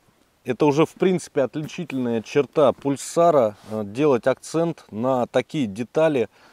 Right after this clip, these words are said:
что, естественно, заслуживает уважения. Так вот, в этой самой замечательной коробке мы имеем вот такой вот, э, прекрасный плотный чехол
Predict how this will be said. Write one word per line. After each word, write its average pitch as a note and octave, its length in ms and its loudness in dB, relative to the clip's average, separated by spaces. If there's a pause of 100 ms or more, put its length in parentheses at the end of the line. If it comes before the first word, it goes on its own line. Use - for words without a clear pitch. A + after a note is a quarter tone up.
(320)
что, - 260 -2
естественно, C#3+ 600 -4
заслуживает B2+ 640 -6
уважения. B2 580 -2
Так - 160 -6
вот, D#3+ 160 2
в D#3+ 80 2
этой D#3+ 180 0
самой D#3 360 2
замечательной C3+ 640 -4
коробке C#3+ 640 -6 (760)
мы D#3 260 2
имеем D3+ 340 2
вот A2 160 -2
такой D#3+ 300 0
вот, C3+ 220 -2 (180)
э, G#2 280 -4 (600)
прекрасный C#3+ 720 -2 (420)
плотный C#3 640 2
чехол D#3+ 680 -2